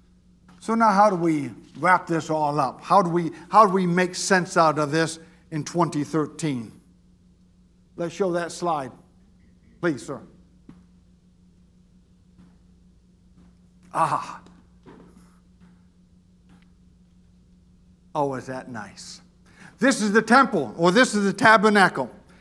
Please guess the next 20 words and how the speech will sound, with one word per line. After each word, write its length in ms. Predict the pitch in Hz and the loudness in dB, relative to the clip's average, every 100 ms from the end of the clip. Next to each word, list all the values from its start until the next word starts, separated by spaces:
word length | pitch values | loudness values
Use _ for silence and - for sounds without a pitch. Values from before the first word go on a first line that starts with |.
| - - - _ _ _ _ _ _ _ - | -20 -20 -20 _ _ _ _ _ _ _ 2
I 100 | 196 | 4
didn't 280 | 185 247 220 | 4 0 2
want 180 | 220 | 0
to 60 | 190 | 2
give 200 | 160 185 | -2 -2
you 180 | 185 165 | -2 -2
a 40 | |
handout. 720 | 127 190 165 143 127 - - - _ _ _ - _ - _ _ - - _ _ _ _ _ _ _ _ _ _ _ _ _ _ _ _ _ _ _ _ _ _ _ _ _ _ _ _ _ _ _ | -2 -2 -2 -4 -6 -10 -20 -20 _ _ _ -20 _ -20 _ _ -20 -20 _ _ _ _ _ _ _ _ _ _ _ _ _ _ _ _ _ _ _ _ _ _ _ _ _ _ _ _ _ _ _
I 60 | 123 | -14
gotta 200 | 123 123 | -12 -10
be 140 | 151 | -8
nice. 520 | 151 120 104 - - - _ _ _ - - - - - - - _ 277 285 330 269 180 _ _ _ _ _ _ _ _ _ _ _ _ - | -8 -8 -12 -18 -20 -20 _ _ _ -20 -20 -20 -20 -20 -20 -20 _ _ _ _ _ _ _ _ _ _ _ _ _ _ _ _ _ _ 0
This 240 | 285 214 | 2 2
is 120 | 220 | 0
how 260 | - 233 214 | 4 6 6
they 180 | 180 196 | 2 2
would 180 | 185 165 | 0 -2
have 100 | 139 | -6
saw 360 | - 175 - | -4 -4 -4
it. 220 | - - | -12 -20